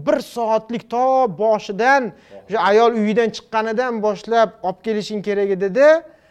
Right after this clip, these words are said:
U ayol bozorga kelganidan boshlab uzmasdan kamerani olib kelib, keyin ichki ishlar bilan hamma suhbatini keyin ko'rsatib, mana shunaqangi bir yarim soatlik videoni joylasang, u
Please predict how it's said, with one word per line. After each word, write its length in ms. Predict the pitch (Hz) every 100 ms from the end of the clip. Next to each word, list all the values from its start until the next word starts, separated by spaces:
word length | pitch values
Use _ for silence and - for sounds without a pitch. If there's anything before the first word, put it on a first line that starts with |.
| _ _ _ _ _
U 60 | 190 214
ayol 240 | 220 226
bozorga 380 | 202 208 220 214 214
kelganidan 640 | 220 214 208 208 240 240
boshlab 340 | 220 196 226 214
uzmasdan 580 | 196 214 240 226 247 226 214
kamerani 440 | 202 202 196 185
olib 220 | 185 175 -
kelib, 320 | 214 285 311 -
keyin 240 | 220 226
ichki 180 | 220 -
ishlar 280 | 208 226 220 208
bilan 160 | 214
hamma 320 | 190 220 214
suhbatini 600 | 196 - - 196 190 196 190
keyin 140 | 190
ko'rsatib, 760 | 180 185 170 - 156 - 294 330 - _ _ -
mana 180 | 202 226
shunaqangi 500 | 202 220 202 202 226 180
bir 80 |
yarim 380 | 247 233 220 262
soatlik 460 | 226 220 208 208 190
videoni 360 | 196 196 202 185
joylasang, 420 | 185 185 180 220
u 40 | 294